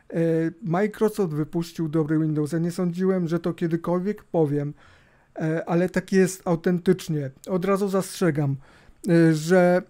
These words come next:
obraz z tego kompa zobaczycie niestety na chińskim graberze, nie na Camlinku, tak jak teraz,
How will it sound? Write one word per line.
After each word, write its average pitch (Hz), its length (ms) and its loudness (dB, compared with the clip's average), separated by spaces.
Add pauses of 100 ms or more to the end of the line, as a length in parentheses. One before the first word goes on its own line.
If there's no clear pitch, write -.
obraz 202 360 2
z - 140 -8
tego 185 260 2
kompa 170 360 0
zobaczycie 175 580 0
niestety 180 500 -2
na 170 160 2
chińskim 180 520 -2
graberze, 160 520 0
nie 175 140 2
na 160 220 2
Camlinku, 170 560 2
tak 151 200 -6
jak 151 120 -8
teraz, 160 480 -2